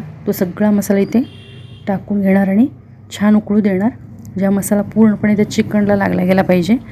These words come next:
छान असा त्याचा फ्लेवर त्यात उतरला पाहिजे. आता काय करते, हे एका बाजूला उकळू देत आणि एका बाजूला आपण वड्याचं पीठ मळलेलंच आहे, तर ते वडे करायला घेते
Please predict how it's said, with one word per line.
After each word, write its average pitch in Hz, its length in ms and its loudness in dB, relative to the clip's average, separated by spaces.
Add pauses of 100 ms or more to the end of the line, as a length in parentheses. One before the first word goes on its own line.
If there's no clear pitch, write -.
(280)
छान 208 260 4
असा 208 140 2
त्याचा 202 220 2
फ्लेवर 196 340 0
त्यात 196 180 0
उतरला 190 400 -4
पाहिजे. 185 340 -2 (1500)
आता - 60 -2
काय 220 200 6
करते, 220 280 0
हे 208 160 4
एका 214 180 2
बाजूला 208 220 4
उकळू 214 320 2
देत 233 120 2 (580)
आणि 185 340 0
एका 190 140 -2
बाजूला 196 160 2
आपण 196 180 0
वड्याचं 190 360 2
पीठ 208 160 2
मळलेलंच 196 500 2
आहे, 240 100 4 (420)
तर 190 60 2 (100)
ते 202 40 2
वडे 196 280 4
करायला 196 340 4
घेते 196 320 0